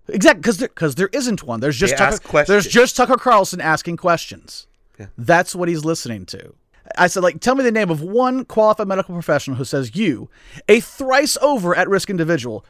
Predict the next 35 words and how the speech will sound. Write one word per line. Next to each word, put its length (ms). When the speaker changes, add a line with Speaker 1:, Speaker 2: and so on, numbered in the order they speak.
Speaker 1:
shouldn't 320
get 140
a 40
covid 220
nineteen 300
vaccine. 440
You've 160
got 180
multiple 520
medical 300
conditions. 640
You're 280
over 240
the 160
age 340
where 80
you, 160
where 100
you're 160
at, 120
at 160
greater 260
risk. 420
There 180
are 40
so 280
many 160
reasons 320
that 120
you 60
should, 320
you 100
should 140
get 140
it." 100